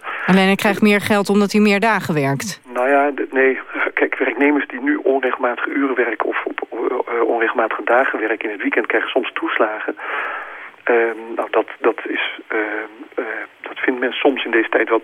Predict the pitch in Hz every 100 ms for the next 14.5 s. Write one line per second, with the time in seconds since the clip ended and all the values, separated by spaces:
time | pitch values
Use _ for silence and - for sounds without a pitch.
0 | - 110 104 110 117 107 - 113 120 147
1 | - - - - - - - 123 - 120
2 | - - - - 135 - 117 107 - 117
3 | 113 110 107 113 104 - 120 117 107 -
4 | 113 117 110 110 - 107 107 - - -
5 | - - 110 - - - - 381 - -
6 | - - - 120 123 113 - 113 117 131
7 | 160 151 143 - 117 120 127 117 120 110
8 | - - - 147 151 - - - 120 113
9 | - - - - 202 233 190 214 - 233
10 | 226 220 247 214 226 220 214 220 - 208
11 | 202 196 - - 208 208 208 196 196 -
12 | - 208 208 185 208 - - - 202 -
13 | 202 208 196 196 190 147 226 285 311 -
14 | - 135 131 - 120